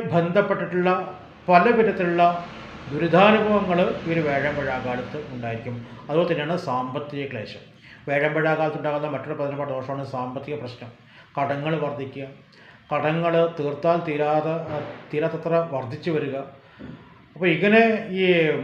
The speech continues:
സാമ്പത്തികപരമായിട്ടുള്ള പല ബുദ്ധിമുട്ടുകളും പ്രയാസങ്ങളും ഈ ഒരു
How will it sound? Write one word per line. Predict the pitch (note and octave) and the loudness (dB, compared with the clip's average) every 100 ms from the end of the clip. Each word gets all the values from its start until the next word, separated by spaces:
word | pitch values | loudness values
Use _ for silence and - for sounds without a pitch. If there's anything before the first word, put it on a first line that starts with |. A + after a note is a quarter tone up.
| C3 - - - - - - - - - | -8 -14 -18 -20 -20 -20 -20 -20 -20 -2
സാമ്പത്തികപരമായിട്ടുള്ള | D3+ D#3 G3 A3+ A#3 B3 A#3 A3+ G#3+ G#3 G#3+ G3+ | 2 4 4 2 6 6 8 8 8 6 4 4
പല | G3+ | 2
ബുദ്ധിമുട്ടുകളും | E3+ - A3 A3 G#3+ G#3+ G#3 | 0 0 0 2 4 4 4
പ്രയാസങ്ങളും | G3+ G3 G3 G3 G3+ G3+ - - - - - - | 6 6 4 2 2 0 -2 -12 -20 -20 -16 -2
ഈ | |
ഒരു | F#3 | 4